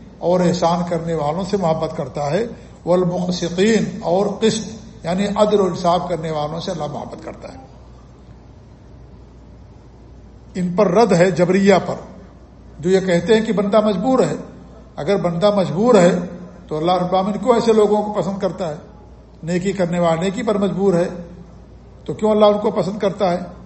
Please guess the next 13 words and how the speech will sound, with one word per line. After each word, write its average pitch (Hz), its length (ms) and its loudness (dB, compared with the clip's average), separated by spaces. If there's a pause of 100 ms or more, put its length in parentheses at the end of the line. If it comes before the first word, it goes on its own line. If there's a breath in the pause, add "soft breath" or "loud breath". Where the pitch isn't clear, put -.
(100)
جب 156 140 -6
وہ 175 80 0
مجبور 170 380 0
ہے 202 60 8
نیکی 190 300 0
کرنے 165 300 -4
پر؟ 151 120 -8 (520 loud breath)
پھر 226 120 4
کفر 220 300 0
کرنے 208 260 2
والوں 202 320 4
سے 208 80 2
اللہ 208 120 4